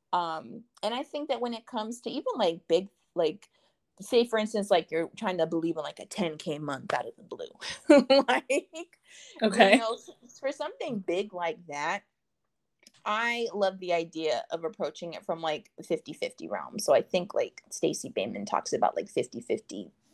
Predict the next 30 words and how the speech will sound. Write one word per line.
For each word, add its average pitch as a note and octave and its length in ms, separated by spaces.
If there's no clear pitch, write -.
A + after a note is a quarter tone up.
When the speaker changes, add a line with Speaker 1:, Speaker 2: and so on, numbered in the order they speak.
Speaker 1:
l-, - 140
a F3 80
lot, - 360
like, B2+ 220
life G#2+ 200
is - 100
fifty - 240
fifty. - 400
And F#3 160
so E3+ 440
it's - 140
like, E3 180
okay, F#3 460
if G3 140
you've B3+ 260
been, C#4 480
if A3+ 160
you've D4+ 240
been, B3 520
you G3 140
know, F3 400
promoting A3+ 480
your G#3+ 120
business G3 460
and F3+ 120
your F3 180
offers E3 460
consistently D#3+ 1080
over G3+ 280
time, A#2+ 560